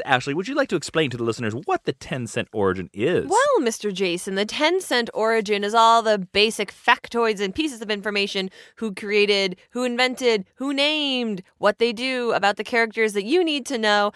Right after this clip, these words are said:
Speaker 2: in case you ever go to a cocktail party and somebody asks you about one Professor Charles Xavier.
Speaker 1: Yes, so let's get right to it.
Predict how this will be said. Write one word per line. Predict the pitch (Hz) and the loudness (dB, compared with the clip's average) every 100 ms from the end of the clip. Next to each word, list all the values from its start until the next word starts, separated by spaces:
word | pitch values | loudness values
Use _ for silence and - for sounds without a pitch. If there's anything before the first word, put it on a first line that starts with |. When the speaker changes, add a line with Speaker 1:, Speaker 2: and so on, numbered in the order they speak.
| - - | -8 -10
Speaker 2:
in | 208 | -4
case | 214 233 | -4 2
you | |
ever | 247 240 | 2 4
go | 226 | 2
to | 202 | 0
a | 185 | 4
cocktail | 233 220 208 190 | 4 4 2 2
party | 214 190 180 180 _ | 2 2 2 -4 _
and | 190 190 | -10 -2
somebody | 214 202 | 0 4
asks | 165 185 - - | 4 4 0 -6
you | 190 | -2
about | 175 180 175 | 2 0 0
one | 185 185 175 | 0 0 0
Professor | 185 175 180 | -4 -4 -6
Charles | - 160 160 160 151 | -4 -2 -2 -4 -6
Xavier. | 151 131 69 - | -6 -4 -6 -4
Speaker 1:
Yes, | 101 135 113 | 2 4 4
so | - | 2
let's | 165 - | 0 2
get | 165 | 0
right | 139 196 214 | 4 4 4
to | 156 127 | 4 4
it. | 131 | 4